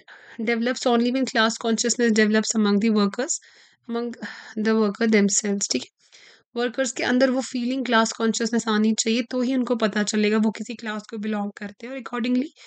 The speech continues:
वो एक ऑर्गेनाइज्ड फॉर्म में आएंगे और अपना स्ट्रगल जो है वो स्टार्ट कर सकते हैं। They starts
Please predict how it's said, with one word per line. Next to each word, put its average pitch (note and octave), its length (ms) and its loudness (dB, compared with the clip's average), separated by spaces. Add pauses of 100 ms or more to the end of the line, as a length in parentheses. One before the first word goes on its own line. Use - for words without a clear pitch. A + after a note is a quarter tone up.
(340)
वो B3 60 -2
एक C4 120 -6
ऑर्गेनाइज्ड A#3+ 680 2
फॉर्म A3+ 340 -2
में A#3 160 2
आएंगे A3 340 2
और F4+ 60 4
अपना D#4 220 0
स्ट्रगल A3+ 480 2
जो A3 120 2
है A3+ 100 4
वो B3+ 140 0
स्टार्ट G3 400 2
कर - 120 -14
सकते - 420 -14
हैं। G3 120 -10 (920)
They C4 180 -4
starts A#3+ 560 -2